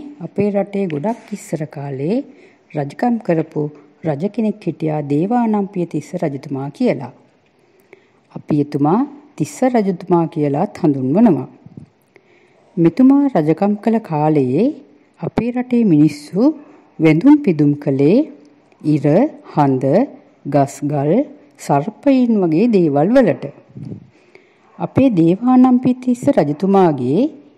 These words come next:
ඉතා හොඳ මිතුරෙක් තමයි ඉන්දියාවේ රජකම් කළ අශෝක අධිරාජ්‍යයා.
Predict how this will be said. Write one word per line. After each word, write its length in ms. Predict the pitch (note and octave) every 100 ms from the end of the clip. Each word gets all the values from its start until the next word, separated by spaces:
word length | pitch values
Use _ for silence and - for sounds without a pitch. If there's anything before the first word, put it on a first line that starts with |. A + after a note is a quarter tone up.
| E3+
ඉතා 420 | D#3 F#3+ A#3 D#4+ D#4
හොඳ 160 | G#3+ A#3
මිතුරෙක් 460 | F3 F#3+ A3 A3 -
තමයි 360 | C3+ C3 C#3+ C4 - - _ _ E3
ඉන්දියාවේ 760 | F#3+ G#3+ C4+ C4 C4 C4 B3+
රජකම් 420 | D#3+ D3 D#3+ D#3 D3+ -
කළ 180 | D3 D3+ D#3 - _ _ -
අශෝක 380 | D#3+ - C#3 C3+
අධිරාජ්‍යයා. 760 | G3+ A3+ C4 G3 C#3 A#2 B2+ B2